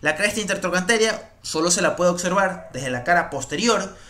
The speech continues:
corresponde, pues, a la continuación directa del borde posterior del trocánter mayor. En esta podremos observar a esta altura un pequeño tubérculo conocido como tubérculo cuadrado, el cual va a prestar inserción a este músculo de acá, conocido como músculo cuadrado femoral,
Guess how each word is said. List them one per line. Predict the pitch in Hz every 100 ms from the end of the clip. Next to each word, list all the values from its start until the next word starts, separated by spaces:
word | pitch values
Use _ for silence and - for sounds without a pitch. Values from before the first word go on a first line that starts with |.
| -
corresponde, | - 185 180 226 240
pues, | 240 220
a | 208
la | 175 170
continuación | 165 175 170 170 226 226
directa | 190 180 226 233
del | 202 151
borde | 156 185 190
posterior | 185 151 151 147 180
del | 180 156
trocánter | 143 127 139 139 143
mayor. | 156 233 220 - - - - -
En | 240
esta | 285 285 247
podremos | 269 277 214
observar | 226 226 196 190
a | 190
esta | 190 208
altura | 202 269 214 196 202 - -
un | 170 185
pequeño | 190 202 202 196
tubérculo | 208 202 240 214 214 220 254 269 -
conocido | - 233 233 254 254
como | 220 208 -
tubérculo | 180 214 220 214 175
cuadrado, | 147 151 175 220 170 107 92 - -
el | 147 143
cual | 202 175
va | 165 185
a | 208
prestar | 208 - 196
inserción | 196 214 - 240 240 233
a | 131
este | 120 -
músculo | 170 175 185 202
de | 214
acá, | 202 185 185 - -
conocido | - 277 - 226 233
como | 226 214 208 -
músculo | 180 175 196 196 196
cuadrado | 165 147 151 160 165
femoral, | 185 190 202 175 175 180